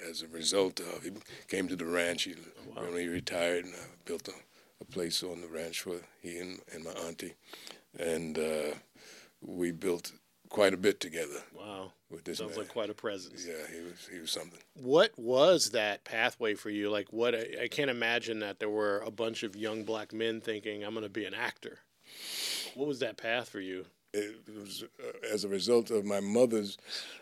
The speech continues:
Speaker 1: influence. Um, I grew up in, born in Harlem.
Speaker 2: Mm-hmm.
Speaker 1: Uh, but at an early age, my mother moved, she and I, single mama, from Harlem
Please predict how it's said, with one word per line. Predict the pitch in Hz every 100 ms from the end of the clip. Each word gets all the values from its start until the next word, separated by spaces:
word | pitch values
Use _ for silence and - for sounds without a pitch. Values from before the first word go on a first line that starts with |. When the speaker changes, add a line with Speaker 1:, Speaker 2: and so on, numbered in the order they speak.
| -
Speaker 1:
influence. | 113 104 95 92 76 - - - - _ - - _ -
Um, | 101 92 92 87 - - - - - - - -
I | 110
grew | 110 139
up | 120
in, | 117 110 - 123 110
born | 131 147
in | 117
Harlem. | 92 80 87 - 117
Speaker 2:
Mm-hmm. | 113 120 - _ _ - 196
Speaker 1:
Uh, | 104 90 90 98 - - 110 98
but | 98 110
at | 110
an | 110
early | 120 143 120
age, | 101 101 95 -
my | 104
mother | 95 107 107 104 104
moved, | 101 104
she | - 117 107
and | 98
I, | 87 85
single | 98 - - - - 95 90
mama, | 85 82 90 - _ - - - - - -
from | - - - 117 117
Harlem | 101 98 104 95 110